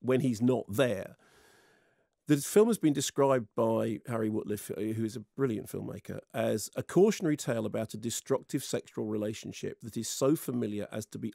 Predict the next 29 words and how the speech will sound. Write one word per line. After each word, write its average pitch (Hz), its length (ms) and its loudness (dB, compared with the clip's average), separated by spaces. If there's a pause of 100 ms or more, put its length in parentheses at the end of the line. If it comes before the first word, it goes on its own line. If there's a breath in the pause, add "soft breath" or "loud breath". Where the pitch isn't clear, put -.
almost 127 600 0
a 113 60 -2
rite 110 400 -4
of 110 140 -16
passage. - 520 -10 (920 soft breath)
And 147 180 4
she - 180 -2
says 196 360 2
that - 220 -2 (640)
it, 143 140 0 (180)
one 147 180 2
of 147 60 2
the 135 80 0
subjects - 440 0
that 120 100 -2
it 110 100 -8
deals 127 280 4
with 104 160 -4
is 120 220 -4 (120)
how, 120 480 -2
um, 113 440 -2 (180)
it's 117 160 -6
possible 113 520 -2
for 110 480 -2 (300)
a 110 60 0
woman 120 320 0
to 113 140 -4
attempt - 540 -4
to, 110 100 -10